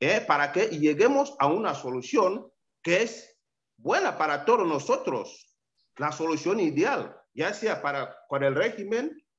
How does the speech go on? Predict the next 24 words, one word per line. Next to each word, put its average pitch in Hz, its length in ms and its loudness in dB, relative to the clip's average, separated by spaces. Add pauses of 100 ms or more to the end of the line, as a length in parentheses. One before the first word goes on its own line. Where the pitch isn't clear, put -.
para 135 240 -2
con 147 200 0
la 139 100 2
oposición, 190 680 -4
para 143 200 2
que 123 120 -4
todos 330 440 -2 (220)
vivamos 185 500 2
como 123 220 -4
debemos 151 420 0
vivir 139 360 2
en 117 160 -4
Guinea 131 220 -4
Ecuatorial. 123 680 -2 (320)
Yo 185 240 6
valoraría 147 800 4
esto, 190 600 -2
que 147 120 0
la 131 160 4
oposición 127 580 -6
está 151 340 -2
trabajando 151 760 -2 (100)
muy 160 200 2
bien. - 420 -4